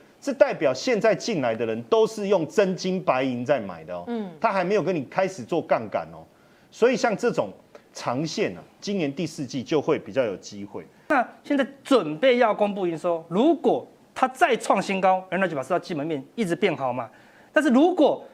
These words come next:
Speaker 3: 它没有创新高，那不是很不好吗？但是既然，哈，外资跟投信最近都敢买，我相信他们有做过很深入的研究，哦，应该是蛮了解的，觉得说，哎呦，这个十月初公布的九月营收，哈，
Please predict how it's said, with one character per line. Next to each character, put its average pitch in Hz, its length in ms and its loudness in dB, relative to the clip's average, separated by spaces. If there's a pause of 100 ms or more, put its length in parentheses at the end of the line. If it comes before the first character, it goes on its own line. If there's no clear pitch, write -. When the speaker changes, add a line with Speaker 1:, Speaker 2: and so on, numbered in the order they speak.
(140)
Speaker 3:
它 330 100 -4
没 349 140 4
有 277 100 6
创 269 180 2
新 262 140 0
高， 247 160 4
那 240 60 2
不 220 100 -2
是 214 120 0
很 156 80 2
不 190 120 -4
好 143 160 0
吗？ 120 220 -8 (160)
但 285 100 4
是 247 220 0 (580)
既 311 280 2
然， 143 320 0
哈， 120 200 -10 (460)
外 254 280 4
资 185 220 -4
跟 190 240 -2
投 147 200 -2
信 151 180 -6
最 233 180 2
近 208 200 -4
都 202 100 2
敢 139 240 -4
买， 165 240 -4 (220)
我 147 80 -4
相 240 160 2
信 240 100 2
他 226 80 6
们 180 80 0
有 147 60 -2
做 196 160 2
过 175 200 0
很 135 120 -4
深 208 260 0
入 220 140 2
的 147 80 2
研 127 240 -4
究， 139 240 -2 (100)
哦， 117 140 -10
应 202 180 -6
该 208 180 0
是 190 200 -6
蛮 165 240 0
了 202 160 6
解 170 160 -2
的， 127 100 -8
觉 156 140 -2
得 170 80 2
说， 208 100 2
哎 254 120 4
呦， 294 100 -2 (840)
这 233 120 2
个 165 400 4 (200)
十 - 300 -4
月 277 160 6
初 247 240 0
公 240 300 2
布 247 120 0
的 165 120 2
九 135 260 -4
月 180 160 -4
营 135 180 -8
收， 135 220 -10
哈， 113 180 -12